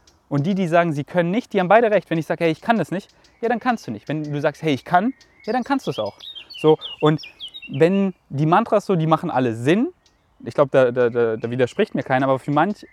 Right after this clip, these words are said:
also doch, da widerspricht, da widersprechen mir wahrscheinlich einige, aber wenn sie für dich Sinn machen, dann funktionieren sie auch. Und wenn sie für dich keinen Sinn machen, ja, dann funktio-, funktionieren sie auch nicht. Weil du musst an sie glauben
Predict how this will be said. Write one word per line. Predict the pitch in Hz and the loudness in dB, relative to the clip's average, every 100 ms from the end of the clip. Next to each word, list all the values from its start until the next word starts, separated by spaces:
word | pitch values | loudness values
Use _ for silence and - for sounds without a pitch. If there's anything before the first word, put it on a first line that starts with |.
| - | -2
also | 135 139 135 | 0 0 -2
doch, | 127 135 - | 0 0 0
da | 117 | -4
widerspricht, | 123 113 - 123 | -2 -2 -6 -10
da | - 180 120 - 175 | -12 -8 -10 -10 -8
widersprechen | 117 117 131 123 | -4 -4 -4 -4
mir | 117 | -6
wahrscheinlich | 110 113 117 | -6 -6 -4
einige, | 123 117 120 151 - - - | -2 -2 -2 -4 -8 -20 -6
aber | 127 139 139 _ _ _ | 2 2 0 _ _ _
wenn | - 135 180 | -6 0 2
sie | 220 | 2
für | 214 190 | -2 -2
dich | 160 - | -4 -4
Sinn | 220 233 | -2 0
machen, | 160 156 | 0 0
dann | 156 151 | -2 0
funktionieren | 185 - 190 233 180 | -2 0 0 2 2
sie | 123 | 4
auch. | 147 - _ - | 2 2 _ -2
Und | |
wenn | 147 170 | 0 0
sie | |
für | 156 | -2
dich | 151 - | -4 -6
keinen | - 208 151 | -4 -2 0
Sinn | 127 | 0
machen, | 117 170 | -2 -4
ja, | 165 | -4
dann | 180 | -4
funktio-, | 170 185 180 185 - | -4 -6 -6 -6 -8
funktionieren | - 170 180 180 165 | -6 -4 -4 -4 -2
sie | 160 | -2
auch | |
nicht. | 151 151 - - | -2 -6 -10 -8
Weil | - | 0
du | 139 | 2
musst | 185 - | 0 -2
an | 131 | -4
sie | 120 | -6
glauben | - 147 202 277 262 | -2 4 4 4 2